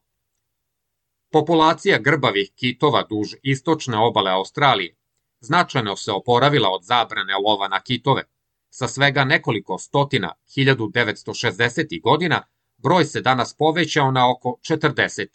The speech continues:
hiljada. Direktorka Ocean Watcha, Lori Price,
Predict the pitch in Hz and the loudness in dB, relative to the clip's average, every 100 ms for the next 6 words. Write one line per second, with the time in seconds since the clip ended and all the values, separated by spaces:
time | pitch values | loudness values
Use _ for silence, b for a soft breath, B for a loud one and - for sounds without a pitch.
0 | - 135 98 85 - _ _ _ _ _ | -6 -4 -4 -6 -12 _ _ _ _ _
1 | _ _ _ 120 170 190 - 117 - 104 | _ _ _ 2 2 0 -2 -2 0 -2
2 | 120 117 120 - 87 101 147 - 139 - | 2 2 0 -4 -4 0 0 2 0 0
3 | _ _ _ - 113 131 131 113 101 127 | _ _ _ -6 2 4 4 2 -2 -2
4 | 139 175 170 - | 0 0 -4 -12